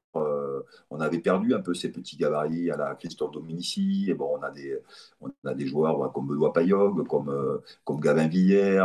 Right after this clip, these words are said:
comme, euh, enfin, plein d'autres, comme, qui continuent à s'épanouir, comme, euh, comment s'appelle, euh, l'Italien qui vient de signer, euh, Capueso, euh, Arthur Retière, mais il y en a partout, euh, Vincent Rattès, euh,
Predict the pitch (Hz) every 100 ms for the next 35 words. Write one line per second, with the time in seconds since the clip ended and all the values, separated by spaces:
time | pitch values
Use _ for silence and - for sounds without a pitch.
0 | 82 - 73 71 71 69 71 69 90 95
1 | 113 113 78 - - 82 80 80 78 -
2 | 76 92 104 107 101 - 73 69 67 -
3 | - 65 - - - 87 - - - -
4 | - 73 73 71 76 - 71 69 - 69
5 | 69 67 67 - 87 87 101 104 104 104
6 | 95 78 76 76 - - 78 92 - 101
7 | 98 98 95 82 78 80 92 117 - 127
8 | 117 85 78 71 - - _ - 69 -
9 | 78 92 95 101 98 98 101 - 82 76
10 | 73 73